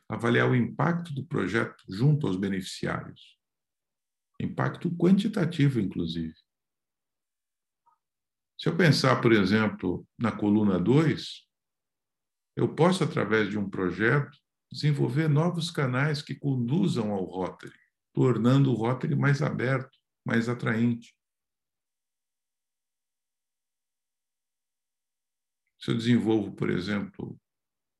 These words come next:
um grupo de vocacional de treinamento, por exemplo, um V T T, né, eu tô trazendo não rotarianos, candidatos,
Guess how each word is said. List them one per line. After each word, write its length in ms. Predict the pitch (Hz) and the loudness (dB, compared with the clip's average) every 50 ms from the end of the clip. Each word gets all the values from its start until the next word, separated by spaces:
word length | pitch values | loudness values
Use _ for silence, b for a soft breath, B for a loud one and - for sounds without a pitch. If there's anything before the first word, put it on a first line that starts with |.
| _ _ _ - | _ _ _ -10
um 160 | - 101 95 | -6 -4 -2
grupo 600 | 95 98 107 113 113 113 - 98 90 87 87 - - - _ _ _ _ _ _ _ _ _ _ _ _ _ _ _ _ _ _ _ _ _ _ _ _ _ _ _ _ _ _ _ _ _ _ - | 0 2 2 2 2 0 -2 -4 -2 -4 -4 -8 -12 -18 _ _ _ _ _ _ _ _ _ _ _ _ _ _ _ _ _ _ _ _ _ _ _ _ _ _ _ _ _ _ _ _ _ _ -14
de 420 | - 98 95 92 95 95 95 95 95 | -12 -10 -6 -2 0 0 0 0 0
vocacional 760 | - 110 104 - - 104 - - - 107 101 101 101 101 | 0 -2 -2 -2 -2 -2 -2 0 0 2 2 2 2 2
de 140 | 98 98 92 | 0 -2 -2
treinamento, 800 | 95 101 104 107 104 101 90 90 95 110 120 120 117 - - - | -2 0 2 2 2 2 2 2 2 2 4 2 2 0 -4 -12
por 140 | - - - | -10 -8 -8
exemplo, 400 | - 98 113 120 120 - - 92 | -4 -2 -2 -2 -2 -2 -4 -4
um 120 | 90 85 | -4 -2
V 180 | 85 107 113 107 | 0 0 -2 -2
T 200 | - - 92 87 - | -2 -4 -6 -6 -4
T, 380 | - - 120 143 160 165 - - _ _ _ _ _ _ _ _ _ _ _ _ - | -2 0 0 0 0 0 -4 -12 _ _ _ _ _ _ _ _ _ _ _ _ -10
né, 220 | 117 127 151 - - B B B B B B B B B _ | -8 -8 -8 -8 -10 B B B B B B B B B _
eu 80 | - - | -8 -4
tô 140 | - 156 156 | -4 -2 -2
trazendo 480 | - 165 127 110 123 127 127 113 110 | 0 2 2 2 2 0 0 0 0
não 220 | 110 123 151 180 180 | 0 0 0 0 0
rotarianos, 1000 | 143 135 127 - - 113 110 101 98 107 131 160 165 - - - - - _ _ _ _ _ _ _ _ _ _ | 0 -4 -6 -6 -6 -6 -6 -4 -4 -2 0 0 0 -2 -4 -6 -10 -18 _ _ _ _ _ _ _ _ _ _
candidatos, 960 | - 110 107 95 101 87 87 87 104 120 151 170 170 - - - - - _ | -8 -8 -6 -6 -6 -6 -4 -2 -2 0 0 -2 -4 -8 -14 -18 -20 -20 _